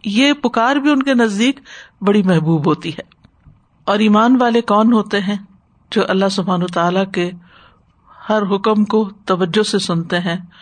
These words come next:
جن چیزوں کا حکم پاتے ہیں عمل کرتے ہیں، اور جن چیزوں سے روکا جاتا ہے اس سے رک بھی جاتے ہیں۔ تو یہ ایمان کا تقاضا ہے کہ جب پکارا جائے تو غور سے سنا جائے، اور پھر جو بتایا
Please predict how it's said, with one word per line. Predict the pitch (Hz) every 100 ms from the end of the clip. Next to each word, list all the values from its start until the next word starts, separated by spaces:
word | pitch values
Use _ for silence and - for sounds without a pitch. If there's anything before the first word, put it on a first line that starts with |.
| - - _
جن | 208 220
چیزوں | 208 214 202 214
کا | 214 190 175
حکم | 214 220
پاتے | 214 202 202
ہیں | 208
عمل | 180 190 226
کرتے | 202 180 -
ہیں، | 180 185
اور | 180 175
جن | 175 196
چیزوں | 196 185 185
سے | 180
روکا | 175 175 214
جاتا | 180 170 185
ہے | 180
اس |
سے | 175 254 320 - - - _ -
رک | 180 196 175
بھی | 190
جاتے | 165 147 147
ہیں۔ | 147 170 - _ _ _ _ _ -
تو | 220
یہ | 214 247 294 - - - - -
ایمان | 208 202 208 240
کا | 240 220
تقاضا | 202 185 185 208 240
ہے | 170 - - _ _ _ _
کہ | 214 208 202 190 -
جب | 170 208 196
پکارا | 196 202 208 269
جائے | 269 240 247 269
تو | 285 240
غور | 190 220 240
سے | - 254
سنا | 226 185 196
جائے، | 196 254 349 - _ _ _ _ _ _ _ _ _ _
اور | 220 240
پھر | 262 269
جو | 208 262
بتایا | 208 208 233 277